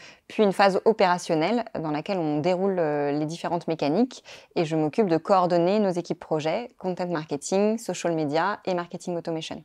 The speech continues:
Je dois également rythmer la relation commerciale avec des réunions récurrentes, des comités mensuels et trimestriels pour suivre, euh, les résultats, euh, des opérations qu'on a mis en place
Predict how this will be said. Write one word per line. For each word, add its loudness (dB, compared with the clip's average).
Je -20
dois 8
également 8
rythmer 4
la 6
relation 0
commerciale 2
avec 2
des 0
réunions 0
récurrentes, 0
des 0
comités 0
mensuels 0
et 0
trimestriels -4
pour -4
suivre, 4
euh, 6
les 4
résultats, 2
euh, 0
des -2
opérations -4
qu'on -6
a -2
mis 0
en -2
place -2